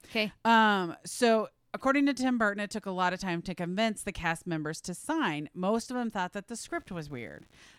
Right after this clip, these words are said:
Speaker 2: Gina Davis signed up right away. I was like,
Speaker 1: Mm-hmm.
Speaker 2: "Of course she did, 'cause
Speaker 1: Mm-hmm.
Speaker 2: that bitch
Speaker 1: Yeah.
Speaker 2: is awesome."
Speaker 1: Yeah.
Speaker 2: Um, but Michael Keaton, Winona Ryder, Catherine O'Hara, and Sylvia Sidney all said no at least once. So I guess,
Speaker 1: Really?
Speaker 2: yes. So I guess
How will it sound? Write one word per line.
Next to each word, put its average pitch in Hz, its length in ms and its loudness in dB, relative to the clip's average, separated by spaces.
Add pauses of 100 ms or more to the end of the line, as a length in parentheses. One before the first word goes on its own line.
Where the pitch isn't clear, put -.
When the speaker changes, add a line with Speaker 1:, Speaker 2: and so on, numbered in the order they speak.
Speaker 2:
Gina 208 280 -2
Davis 214 280 2
signed 180 220 -2
up 160 100 -6
right 151 200 -2
away. 131 380 -8
I 185 120 -2
was 180 120 -2
like, 185 160 0
Speaker 1:
Mm-hmm. 180 60 -6
Speaker 2:
"Of 175 80 -14
course 202 240 0
she - 140 -4
did, 208 240 4
'cause 233 140 2
Speaker 1:
Mm-hmm. 240 80 4
Speaker 2:
that 180 180 6
bitch 180 100 0
Speaker 1:
Yeah. 196 220 4
Speaker 2:
is 131 60 2
awesome." 131 360 -4
Speaker 1:
Yeah. 190 320 0 (140)
Speaker 2:
Um, 233 360 6
but 196 380 6
Michael 151 280 -6
Keaton, 247 260 -6
Winona 160 300 -2
Ryder, 214 280 4
Catherine 151 380 -4
O'Hara, 190 260 2
and 190 120 -2
Sylvia 202 280 0
Sidney 220 360 -2 (120)
all 262 400 10
said 247 260 0
no 226 260 4
at 190 240 0
least 196 280 -6
once. 156 440 -4 (300)
So - 140 6
I 214 120 10
guess, 277 360 8
Speaker 1:
Really? 180 380 -4
Speaker 2:
yes. 202 520 4
So - 200 4
I 220 100 8
guess 262 400 4